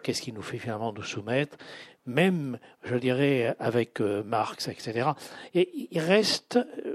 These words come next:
manifestement une question. Une question qui est,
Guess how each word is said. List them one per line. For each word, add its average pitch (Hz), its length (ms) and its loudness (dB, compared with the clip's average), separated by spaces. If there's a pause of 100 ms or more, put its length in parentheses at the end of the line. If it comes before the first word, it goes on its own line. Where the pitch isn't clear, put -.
manifestement 180 920 4
une 180 140 0
question. 117 480 0 (800)
Une 120 100 -6
question 202 540 4 (400)
qui 165 320 6
est, 247 340 8